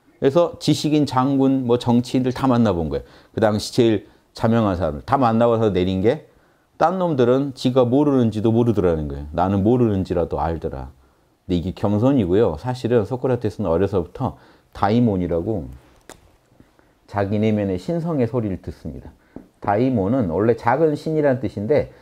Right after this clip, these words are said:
내 안에 임해 있는 신이에요. 그러니까 내 마음 속에 있는 신,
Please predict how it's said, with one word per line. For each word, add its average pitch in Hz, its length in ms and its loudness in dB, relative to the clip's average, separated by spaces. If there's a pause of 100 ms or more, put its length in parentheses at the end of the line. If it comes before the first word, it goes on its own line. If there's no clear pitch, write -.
(220)
내 139 260 4
안에 147 320 2
임해 120 320 4
있는 117 220 4
신이에요. 85 500 -4
그러니까 78 160 -4
내 101 160 2
마음 117 320 2
속에 95 320 -2
있는 85 300 -4
신, 82 300 -10